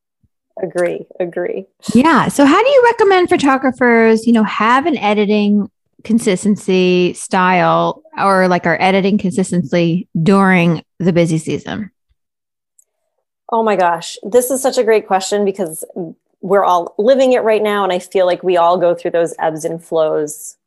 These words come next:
Speaker 1: you know, every year, no matter what. But I think a lot of what we need to do to build editing consistency in a busy time is also just best practice year round too.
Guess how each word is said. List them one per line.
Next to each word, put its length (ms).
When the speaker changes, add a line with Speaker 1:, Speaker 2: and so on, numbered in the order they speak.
Speaker 1:
you 180
know, 100
every 340
year, 160
no 180
matter 300
what. 440
But 240
I 40
think 300
a 40
lot 440
of 360
what 200
we 100
need 200
to 120
do 200
to 80
build 440
editing 320
consistency 680
in 80
a 40
busy 340
time 640
is 140
also 360
just 300
best 320
practice 560
year 220
round 540
too. 420